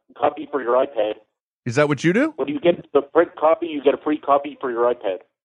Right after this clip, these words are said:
Speaker 2: Oh, awesome. And is that what you do? Do you
Speaker 1: And
Speaker 2: read
Speaker 1: then,
Speaker 2: it on
Speaker 1: and
Speaker 2: the
Speaker 1: at
Speaker 2: iPad?
Speaker 1: Amazon,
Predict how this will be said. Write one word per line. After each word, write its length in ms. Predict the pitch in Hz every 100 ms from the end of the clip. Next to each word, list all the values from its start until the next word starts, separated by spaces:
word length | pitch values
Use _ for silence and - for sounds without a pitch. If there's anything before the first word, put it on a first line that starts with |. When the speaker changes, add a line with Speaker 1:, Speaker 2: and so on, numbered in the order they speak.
| _ _ -
Speaker 2:
Oh, 160 | 220
awesome. 580 | 127 156 277 - 85 -
And 140 | 123 135
is 80 | 127
that 160 | 151
what 120 | 131
you 120 | 143 151
do? 120 | 160
Do 80 | 127
you 80 |
Speaker 1:
And 80 | 123
Speaker 2:
read 80 | -
Speaker 1:
then, 60 | 147
Speaker 2:
it 60 |
on 80 | 143
Speaker 1:
and 80 | 143
Speaker 2:
the 40 | 135
Speaker 1:
at 120 | 147
Speaker 2:
iPad? 60 | 160 180
Speaker 1:
Amazon, 380 | 175 165 160